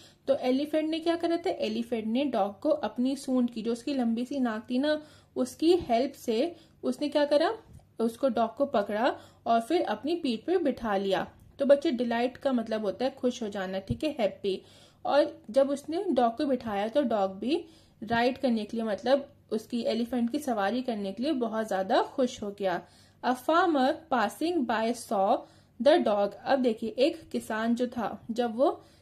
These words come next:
जा रहा था, रास्ते में से गुजर रहा था, तो उसने डॉग को देखा। "बंटी," he yelled। अब देखिए, बंटी,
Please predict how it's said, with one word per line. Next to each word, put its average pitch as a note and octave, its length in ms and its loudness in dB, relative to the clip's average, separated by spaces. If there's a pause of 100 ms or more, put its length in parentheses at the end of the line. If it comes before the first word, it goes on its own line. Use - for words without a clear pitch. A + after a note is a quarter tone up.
(160)
जा A#3 220 0
रहा A#3+ 240 0
था, A3 120 -4
रास्ते A3 340 -2
में A#3+ 120 0
से C4 120 -2
गुजर A#3 300 0
रहा G#3+ 260 -4
था, C#4 360 0 (100)
तो D#4+ 120 2
उसने A#3 520 0
डॉग G#3+ 380 -2
को E4+ 140 2
देखा। G3+ 460 -2 (440)
"बंटी," E4 720 4
he D#4+ 320 6
yelled। G3 440 -2 (240)
अब A#3+ 100 4
देखिए, C#4 480 0
बंटी, A3 500 -2